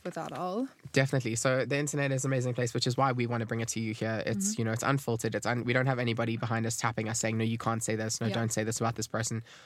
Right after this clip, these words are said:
Speaker 2: We're gonna say what we wanna say, um, and what you wanna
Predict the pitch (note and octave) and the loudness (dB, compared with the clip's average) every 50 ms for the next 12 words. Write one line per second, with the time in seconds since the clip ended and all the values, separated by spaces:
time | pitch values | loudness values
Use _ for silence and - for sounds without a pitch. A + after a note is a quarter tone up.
0 | - _ _ - D3 D3+ D#3 D#3+ C#3+ C3+ C3 - A#2+ A2+ A#2 - G#2 G#2+ A2+ A2+ | -20 _ _ 4 4 6 6 6 4 2 2 0 0 0 -2 -2 -2 -2 -2 -2
1 | A2 A2 - A#2 A2+ G#2+ G#2+ - - - - - - - - - G#2+ G#2+ G#2+ G#2+ | -2 -2 -2 0 -2 -2 -4 -6 -10 -18 -20 -20 -20 -12 -6 -4 -2 -2 0 -2
2 | G#2+ G#2+ - - B2 A#2+ A#2+ - - C3+ C#3+ C#3 A#2+ A#2 A#2 A#2 | -2 0 0 2 4 4 2 2 4 4 4 4 4 2 0 -2